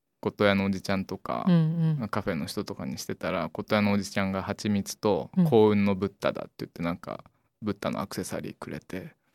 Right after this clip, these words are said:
Speaker 2: 優しい。
Speaker 1: そう。<laughs> そう、みんな、
Speaker 2: なんかプラマイゼロ。
Speaker 1: そう、みんな優しかった。
Speaker 2: <laughs> それはちょっとホッとする。
Speaker 1: <laughs> そうそうそう。で、その通りではね、ちょっとこう、癒されて帰ってきました。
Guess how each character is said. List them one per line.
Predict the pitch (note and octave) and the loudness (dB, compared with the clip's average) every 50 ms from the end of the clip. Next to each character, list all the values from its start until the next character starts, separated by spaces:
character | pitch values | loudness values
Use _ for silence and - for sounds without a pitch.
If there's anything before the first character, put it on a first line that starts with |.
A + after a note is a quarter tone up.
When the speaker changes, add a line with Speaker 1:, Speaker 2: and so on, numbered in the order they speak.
| - - - - - | -20 -20 -16 2 8
Speaker 2:
優 | F#3 E3+ | 10 10
し | E3+ G3 G3+ F#3+ G3 G#3 F#3 D#3 | 12 12 12 12 12 10 8 8
い。 | |
Speaker 1:
そ | - A2+ G#2+ G#2 - - | 8 4 0 2 6 10
う。 | - | 10
<laughs> | - - - - - - A3+ - - A3+ - - A#3+ G3 - - - D4 - - - - A#3+ - - - E3+ - - | 10 10 8 4 10 10 10 12 12 10 12 12 12 12 12 10 8 8 8 8 10 10 10 10 8 0 -6 -6 -2
そ | - B2+ | 2 6
う、 | |
み | B2+ C3 | 8 12
ん | - | 12
な、 | - | 12
Speaker 2:
な | - | 12
ん | B2+ | 12
か | C3+ | 12
プ | B3 | 12
ラ | A3+ A3 A3 | 12 12 12
マ | A3 A3 G#3+ | 12 12 12
イ | G#3 | 12
ゼ | G3+ F#3 | 12 12
ロ。 | C3+ | 12
Speaker 1:
そ | A#2+ | 12
う、 | B2 | 10
み | C#3 | 10
ん | C#3+ | 12
な | C#3+ C3+ | 12 12
優 | C3+ | 12
し | - C3+ C3+ - - | 12 8 4 4 4
か | - | 4
っ | - - - | 2 2 2
た。 | - - F#5+ - - - - - - - G3 G3 G3 A3+ C4+ A#3 G#3 B3 G3 G3 A3 C#4 - A#3+ C4+ C#4 B3+ - | 0 -2 -2 -2 -4 -12 -20 -16 -2 4 8 12 12 12 12 12 12 10 10 10 10 10 8 8 4 -2 -4 2
Speaker 2:
<laughs> | - | 6
そ | C#4 | 8
れ | D4 D#4+ | 10 10
は | D#4+ D#4+ | 10 10
ち | E4 | 10
ょ | D4+ | 8
っ | |
と | A#3 F#3+ | 8 10
ホ | F3+ A#3 | 10 8
ッ | - - | 10 12
と | G3+ F#3 | 10 12
す | - G#3 F#3+ | 12 12 12
る。 | D3+ | 12
Speaker 1:
<laughs> | |
そ | F3 E3+ - F#3+ | 12 12 12 12
う | F3+ | 12
そ | - - - E3 | 12 12 8 6
う | D3+ | 6
そ | - - - A2 | 6 4 -4 -6
う。 | - - - - - - - C#3 D3+ D#3 - - _ - B2 | -6 -6 0 0 0 0 0 -8 -8 -8 -10 -14 _ 2 6
で、 | B2+ A#2+ | 6 6
そ | G#2+ C3 C3 | 8 8 6
の | C3 B2+ | 4 6
通 | B2 D3 B2+ B2+ | 6 6 6 8
り | B2+ B2 A#2 | 8 6 6
で | F#2 F#2 | 4 2
は | D2 C#2+ C#2+ | 2 0 -2
ね、 | C#2+ F#2 F#2 - | -2 -4 -6 -6
ち | - A2 | -6 -6
ょ | |
っ | G2 | -6
と | - A#2 - | -6 -8 -8
こ | - D2+ C2+ B1 - - | -6 -4 -4 -4 -6 -4
う、 | A#2 | -2
癒 | A2+ G2 F#2 - | 0 0 -2 -2
さ | - G#2+ | -2 -2
れ | G2 F#2+ | -2 -2
て | - - | -4 -6
帰 | - G#2+ | -8 -8
っ | G#2 | -10
て | _ - | _ -12
き | - - | -12 -12
ま | E3+ - | -10 -10
し | - | -12
た。 | - - - | -14 -16 -14